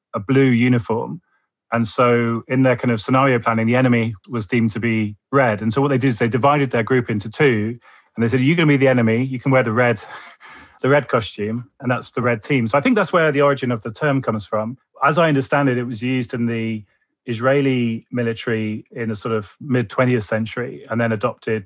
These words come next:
by the United States as really a sort of military scenario challenge mechanism.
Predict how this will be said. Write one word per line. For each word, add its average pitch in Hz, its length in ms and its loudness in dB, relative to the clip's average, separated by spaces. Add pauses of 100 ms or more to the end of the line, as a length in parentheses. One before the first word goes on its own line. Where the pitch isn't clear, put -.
by 110 200 -4
the 107 60 -6
United 107 300 -6
States 110 640 -4 (180)
as 123 160 0
really 156 220 2
a 135 40 2
sort 135 140 -2
of 117 80 -2
military 123 720 0
scenario 117 840 2
challenge 104 800 -2 (220)
mechanism. 117 680 -4